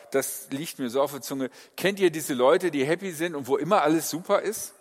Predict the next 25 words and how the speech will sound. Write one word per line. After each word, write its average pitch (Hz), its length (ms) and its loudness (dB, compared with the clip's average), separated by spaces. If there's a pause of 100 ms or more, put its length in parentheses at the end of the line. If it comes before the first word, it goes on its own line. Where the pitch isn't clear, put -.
(960)
Und 139 140 -2
die 151 80 8
erzählen 190 500 6
euch 147 220 -2
immer, 185 240 0
wie 170 100 4
alles 143 260 2
super 190 320 0
ist 185 300 0
und 143 400 -4
auf 135 340 0
Insta 156 680 2
und 131 340 -4
TikTok 165 380 -2
und 131 180 -4
wo 135 120 -4
auch 135 180 2
überall 147 480 4
sieht 151 160 -10
man 123 180 -2
nur 160 220 2
super 156 340 -2
Leben 147 340 0
von 135 260 -4
denen. 156 280 -2